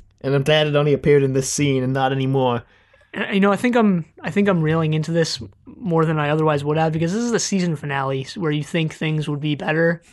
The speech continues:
Speaker 2: where you think they'd put a, a s-, really strong story and just, you know, give their all for the season finale, that, but they just didn't. <laughs>
Speaker 1: Unfortunate.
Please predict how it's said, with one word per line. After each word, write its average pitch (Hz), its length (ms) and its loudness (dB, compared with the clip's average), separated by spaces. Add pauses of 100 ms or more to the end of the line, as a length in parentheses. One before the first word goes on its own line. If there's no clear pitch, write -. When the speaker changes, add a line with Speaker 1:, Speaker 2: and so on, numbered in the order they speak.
(400)
Speaker 2:
where 160 100 -2
you 156 60 0
think 180 200 -2
they'd 156 160 0
put 170 120 -2
a, 156 100 0 (140)
a - 60 -6
s-, - 140 -10
really 165 280 -2
strong 160 420 -2
story 165 540 -2 (420)
and 151 100 -8
just, 147 180 -8 (420)
you 160 100 -10
know, 143 100 -4
give 151 220 -2
their 147 160 0
all 151 180 2
for 151 160 -6
the 139 80 -8
season 160 300 -4
finale, 160 540 -2
that, 147 180 -10 (340)
but 170 220 -10 (240)
they 143 160 -8
just 143 200 -8
didn't. 143 280 -6 (160)
<laughs> - 1040 -20 (520)
Speaker 1:
Unfortunate. 85 800 -10